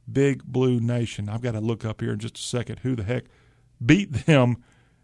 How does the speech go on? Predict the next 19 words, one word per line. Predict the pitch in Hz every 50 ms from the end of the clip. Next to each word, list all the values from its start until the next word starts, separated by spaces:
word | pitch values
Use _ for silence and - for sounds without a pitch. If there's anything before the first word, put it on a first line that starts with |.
| _ -
Twenty-four | - - 220 254 269 - - 233 220 202
and | 170 143 143 160
one. | 165 147 127 117 107
So | - - 123
you | 127 131 131 135 135
know | 180 226 240
they | 208 190 175
didn't | 175 175 165 156 147 147 147
lose | 156 165 160 156 151 143 135 143 - -
any | 180 190 202 185 165 151 139 131 127 - _ _ _ _ -
games | 127 143 147 147 147 143 131 117
in | 123
the | 123 -
postseason. | - 165 185 185 165 - - - 131 123 117 104 127 139 127 _ _ _ _ _ _ _ _ _
So | - - - 135 135 131 127 127
who | 123 113 117 180 233 240
in | 214 160
the | 147 135
heck | 139 156 156 143 - -